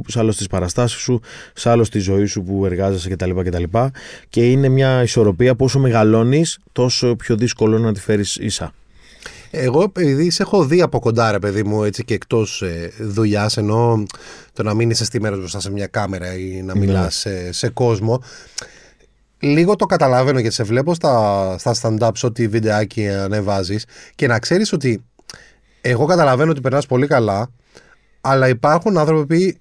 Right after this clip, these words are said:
Speaker 2: σίγουρα θα λένε, «Ρε εσύ αυτός, α, περνάει καλά, έτσι που
Speaker 1: <laughs>
Speaker 2: άρα, έτσι που περπατά, έτσι που τέτοιο», αλλά, ξέρεις, αυτός είναι ο μαλλιάς, δηλαδή, ξέρεις, αυ-, αυτή είναι η φάση του,
Speaker 1: Ναι, το
Speaker 2: το γουστάρει
Speaker 1: mentality.
Speaker 2: στα stand-up, γιατί να πούμε εδώ στον κόσμο που δεν σε ξέρει ότι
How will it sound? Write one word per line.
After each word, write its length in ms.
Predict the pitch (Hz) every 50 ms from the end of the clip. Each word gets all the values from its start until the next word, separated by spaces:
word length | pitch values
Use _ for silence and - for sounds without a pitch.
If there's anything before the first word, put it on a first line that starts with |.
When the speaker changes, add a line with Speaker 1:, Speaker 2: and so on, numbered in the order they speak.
| -
Speaker 2:
σίγουρα 320 | - - - 165 180 202 190
θα 100 | 170 160
λένε, 340 | 156 170 180 190 196 180 -
«Ρε 100 | - 135
εσύ 140 | 143 - 175
αυτός, 420 | 165 - 196 202 214 - - - _ _ _ _ _ _ _ _ _ _ _ _ _ _ _ _ _ _ _ _
α, 120 | - 170 170
περνάει 440 | 165 139 95 98 101 87 80 87
καλά, 580 | - - 85 87 90 90 90 87 85 82 80 - - -
έτσι 260 | - 107 101 95 92 90 82 101
που 140 | 107 107 104
Speaker 1:
<laughs> 120 | 104 101 104
Speaker 2:
άρα, 480 | 101 101 98 98 101 98 101 104 104
έτσι 200 | 107 104 - 110
που 140 | 98 - 113
περπατά, 640 | - 117 107 - 107 104 101 - - 95 95 95 98
έτσι 320 | 107 113 110 - 123 107
που 160 | - 123 120
τέτοιο», 480 | 113 120 123 117 113 117 - 131 147 156 - - - - - -
αλλά, 300 | - 175 175 175 165 - - - - - -
ξέρεις, 200 | - - 233 165
αυτός 240 | 160 - - 220 202
είναι 100 | 226 226
ο 40 | 233
μαλλιάς, 380 | 226 196 185 190 202 180 131
δηλαδή, 320 | 110 120 113 120 120 131 127
ξέρεις, 220 | - - 120 -
αυ-, 220 | 127 123 113 151 120
αυτή 200 | 120 - - 165
είναι 120 | 160 160
η 40 | 143
φάση 340 | - - 156 143 107 92 95
του, 80 | 110
Speaker 1:
Ναι, 180 | 107 101 95 85
το 120 | - -
Speaker 2:
το 60 | -
γουστάρει 380 | 143 139 - - 143 135 123 117 110 -
Speaker 1:
mentality. 120 | 123 113
Speaker 2:
στα 120 | - - 117
stand-up, 140 | 123 127 123
γιατί 320 | 113 127 135 139 143 135 - - - - _ _ - - _ _ _
να 200 | - 165 156 147
πούμε 180 | - 277 269 277
εδώ 200 | 226 170 127 120
στον 160 | 113 - 123
κόσμο 220 | 120 120 110 113
που 100 | 104 104
δεν 100 | 107 107
σε 100 | 101 -
ξέρει 240 | 101 - 120 113 110
ότι 280 | 127 131 151 170 175